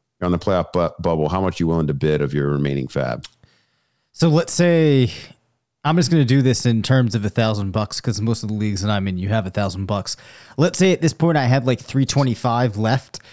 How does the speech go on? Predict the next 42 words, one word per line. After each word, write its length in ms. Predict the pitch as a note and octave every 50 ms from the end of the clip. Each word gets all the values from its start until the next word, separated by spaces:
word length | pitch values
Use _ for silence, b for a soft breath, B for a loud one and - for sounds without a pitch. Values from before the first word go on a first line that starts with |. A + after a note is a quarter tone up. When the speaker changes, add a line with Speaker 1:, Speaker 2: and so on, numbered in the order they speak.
| B B B
Speaker 2:
If 140 | B D3 C3+
this 140 | D3 F3 -
Speaker 1:
Yeah. 80 | G#3 F3
Speaker 2:
is 60 | E3
a 40 | D3
team 220 | - F3+ F3+ D3
I 80 | A#2+ G#2+
think's 260 | - D3 C3 B2 -
going 220 | - C#3 C#3 C3+
into 100 | B2+ A#2
the 60 | F#2+
playoffs, 560 | - - B2+ B2 B2 B2+ C#3 D3 C#3 - - B B B B B B B B _
I 120 | D3 D3+
know 120 | D3+ D#3 D3+
a 40 | D#3
lot 160 | D3+ C#3+ C#3
of 80 | C3
people 180 | - C#3+ B2+ B2+
might 200 | B2+ B2+ B2 -
think 180 | - C3+ A#2+ -
this 160 | G#2+ - G#2+
is 100 | - -
crazy 460 | - - D3 C#3+ C#3 A2+ A2+ A#2+ A2+
because 420 | F#2+ A2 G#2 - A#2+ A#2+ A2+ G2
I'm 100 | G#2+ G#2
probably 460 | F#2 - B2+ B2 A#2 A2+ A2+ A2 G#2+ G2+
really 380 | G2 A2+ B2 A#2+ A#2 A#2 A2+
overpaying, 560 | A2+ A2 G2+ G2 - - B2 B2 A#2+ A2+ G#2
but 100 | A#2+ A#2 -
to 80 | C#3
lock 300 | C3 B2+ C#3 D3+ C3+ -
it 80 | C3 B2+
in, 140 | C3 A#2+ G#2+
I 100 | F#2 G#2+
might 180 | G#2 B2 A#2+ A2
even 180 | F#2+ F#2+ G2+
go 80 | F2+ G#2
up 100 | G2 -
to, 80 | G2+ G2
like, 120 | F2+ -
forty-five. 600 | - A#2 G#2 F#2 E2+ - G#2 G2 F#2 F#2+ - - _ _ _ _ _ _ _ _ _ _ _ _ _ _ _ _ _ _ _ _ _ _ _ - - - -
Speaker 1:
Okay. 320 | A2+ B2 - A2 A2 A2+